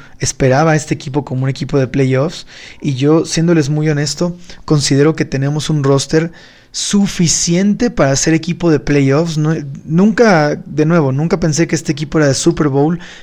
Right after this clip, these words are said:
pero sí de playoffs. Y creo que si el equipo jugara a su potencial, estaría en una posición muy diferente. Han habido muchos juegos que que el equipo tuvo en la bolsa y que, y que bien pudo haber ganado,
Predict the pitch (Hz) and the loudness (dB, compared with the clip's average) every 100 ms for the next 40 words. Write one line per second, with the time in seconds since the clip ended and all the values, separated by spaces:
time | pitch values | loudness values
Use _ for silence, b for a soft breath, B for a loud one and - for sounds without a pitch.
0 | B 123 113 196 202 196 160 139 143 175 | B -2 0 2 2 4 2 2 0 -4
1 | - B B B 123 147 156 143 131 127 | -12 B B B -4 -2 0 -2 -2 -4
2 | 139 139 139 127 147 170 151 127 131 139 | -4 -4 -2 0 2 2 0 -2 -4 -4
3 | 135 123 - 135 160 156 B B B B | -4 -4 -2 -2 -2 -6 B B B B
4 | - 135 135 135 143 151 147 156 151 143 | -8 -2 0 2 2 2 0 2 0 0
5 | 139 127 - 143 143 151 180 208 175 135 | -2 -2 -2 -2 0 2 4 4 4 2
6 | 135 139 139 170 175 170 B B B 123 | 0 0 0 0 -2 -6 B B B -2
7 | 131 131 135 151 202 208 165 - 156 160 | 0 2 2 2 4 2 2 2 4 2
8 | 156 143 127 123 B B B - - 135 | 0 -2 -2 -4 B B B -20 -4 0
9 | 127 127 127 127 120 127 123 131 147 - | 2 2 0 -2 -2 -2 -4 -4 -4 -2
10 | 151 156 139 127 147 160 147 127 117 - | 0 2 0 0 0 0 -2 -4 -4 -6
11 | 123 123 - B B B 139 156 143 214 | -6 -6 -12 B B B -2 0 4 2
12 | - 262 247 233 233 196 247 214 123 | 4 4 4 4 4 4 4 2 -2